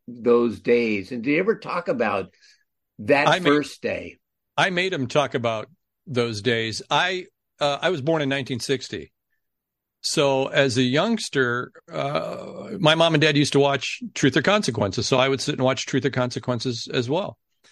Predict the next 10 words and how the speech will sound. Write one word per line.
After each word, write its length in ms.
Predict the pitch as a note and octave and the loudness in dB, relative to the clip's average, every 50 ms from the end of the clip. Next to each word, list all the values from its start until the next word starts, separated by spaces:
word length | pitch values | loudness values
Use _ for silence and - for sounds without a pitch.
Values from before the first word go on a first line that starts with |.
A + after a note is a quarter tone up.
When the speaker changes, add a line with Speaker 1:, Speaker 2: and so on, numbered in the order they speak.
| _ _ _ _ _ _ - | _ _ _ _ _ _ 0
Speaker 2:
And, 460 | C#3 C#3 C#3 C#3 C3+ C#3 C3+ B2+ D3 - - | 0 2 2 0 0 0 0 -2 -2 0 0
um, 520 | C#3+ C#3 C#3 C#3 C#3 C#3 C#3 C3 C#3 B2+ _ _ _ _ _ _ _ _ _ _ _ _ _ _ _ _ _ _ _ _ _ _ _ _ _ _ _ _ _ _ _ _ _ _ - | 0 0 0 -2 -4 -4 -4 -6 -8 -10 _ _ _ _ _ _ _ _ _ _ _ _ _ _ _ _ _ _ _ _ _ _ _ _ _ _ _ _ _ _ _ _ _ _ -6
you 180 | G#3+ F3+ D#3+ D#3+ | -2 0 2 2
know, 100 | E3 D#3 | 2 2
I 140 | D3 E3+ | 2 2
don't 140 | G3+ A3 G3 | 0 0 0
know 180 | F#3 F3+ E3+ D#3+ | 2 2 2 2
where 280 | D3+ D#3+ E3 F3 F3+ | 2 0 0 0 0
my 200 | F3+ E3+ E3 E3 | -2 -2 -2 -2
intuition 880 | D#3+ E3 E3 - - D#3 D3+ D3+ D#3+ E3 D3+ - - D#3 D3 D3 C#3+ D3 | -2 -2 -4 -4 -4 -4 -4 -2 -4 -4 -4 -6 -4 -4 -4 -4 -6 -8